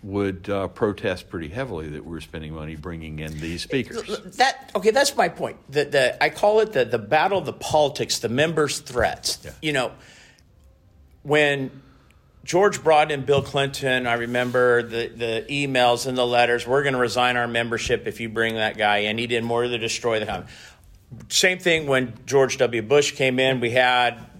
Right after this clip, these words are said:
Speaker 2: "If you didn't like Bush, oh, we're gonna resign. How dare you bring in this guy? He did this." And Jerry Sims, same thing when he brought in Hillary Clinton. So, you know, at,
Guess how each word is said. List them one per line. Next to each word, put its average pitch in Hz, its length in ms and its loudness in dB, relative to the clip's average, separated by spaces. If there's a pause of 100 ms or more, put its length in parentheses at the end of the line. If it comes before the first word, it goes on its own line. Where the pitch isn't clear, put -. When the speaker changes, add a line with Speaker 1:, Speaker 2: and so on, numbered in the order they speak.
(140)
Speaker 2:
"If 131 180 -10
you 135 60 -6
didn't 127 180 -2
like 127 280 2
Bush, 127 260 2
oh, 143 240 6
we're 135 120 -2
gonna 131 100 0
resign. 123 360 2
How 131 160 2
dare 123 240 2
you 123 140 -2
bring 120 240 -2
in 113 140 -4
this 113 160 -4
guy? 110 220 0
He 127 100 -8
did 113 220 -8
this." 110 260 -4 (920)
And 120 380 -4
Jerry 156 300 4
Sims, 139 640 0 (500)
same 147 400 0
thing 139 180 2
when 131 80 0
he 123 60 -2
brought 120 320 4
in 123 120 -2
Hillary 123 360 4
Clinton. 110 760 0 (100)
So, 123 440 4 (540)
you 196 100 2
know, 160 240 0
at, - 320 -2